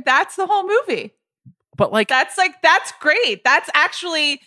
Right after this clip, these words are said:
Speaker 1: this is a great lesson for everyone who wants to write something. If you wanna tell a story, you wanna make an argument,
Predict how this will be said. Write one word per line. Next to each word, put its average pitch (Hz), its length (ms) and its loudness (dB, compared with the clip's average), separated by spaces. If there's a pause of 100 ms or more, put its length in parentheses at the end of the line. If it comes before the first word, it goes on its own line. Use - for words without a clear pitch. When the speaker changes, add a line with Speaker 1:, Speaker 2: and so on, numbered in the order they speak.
Speaker 1:
this 330 140 0
is 392 140 0
a 277 80 4
great 240 340 0
lesson 226 420 -4
for 214 240 -4
everyone 220 640 2
who 226 140 -6
wants 196 280 -2
to - 120 -10
write 160 300 -4
something. - 460 -14 (400)
If 214 200 -18
you 262 360 0
wanna 294 320 4
tell 254 240 2
a - 40 0
story, 330 520 -2
you 226 240 -8
wanna 262 200 2
make 240 220 0
an 196 160 -2
argument, 330 640 0